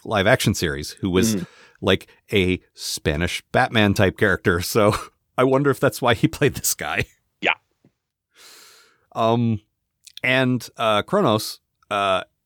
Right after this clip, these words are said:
Speaker 1: is, uh, Peter McNichol, who,
Speaker 2: Mm-hmm.
Speaker 1: uh, I am, I assume Maggie mostly knows from Ghostbusters two, but he's
Speaker 2: Correct.
Speaker 1: Ally McBeal and a bunch of other things.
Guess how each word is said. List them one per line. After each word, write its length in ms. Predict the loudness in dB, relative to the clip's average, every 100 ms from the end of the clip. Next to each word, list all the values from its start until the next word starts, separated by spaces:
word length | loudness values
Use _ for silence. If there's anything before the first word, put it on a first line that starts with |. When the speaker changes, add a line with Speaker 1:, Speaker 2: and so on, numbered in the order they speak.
| _ _
Speaker 1:
is, 380 | 0 0 0 -4
uh, 160 | -2 -2
Peter 280 | 0 0 2
McNichol, 560 | 2 2 -2 -2 -8 -10
who, 280 | -2 0 2
Speaker 2:
Mm-hmm. 260 | 0 0 0
Speaker 1:
uh, 40 |
I 160 | 0 0
am, 140 | 0 0
I 100 | 0
assume 320 | 2 2 2
Maggie 240 | 2 2
mostly 340 | 2 0 0 -2
knows 200 | -2 -2
from 120 | -4
Ghostbusters 540 | -4 -4 -8 -10 -12
two, 220 | -10 -10 -6
but 180 | -8 -6
he's 140 | -6 -2
Speaker 2:
Correct. 320 | 0 0 -2
Speaker 1:
Ally 220 | 0 0
McBeal 440 | 0 0 2 2
and 80 | 0
a 60 | -2
bunch 180 | -2 -4
of 60 |
other 160 | -14 -16
things. 400 | -14 -12 -14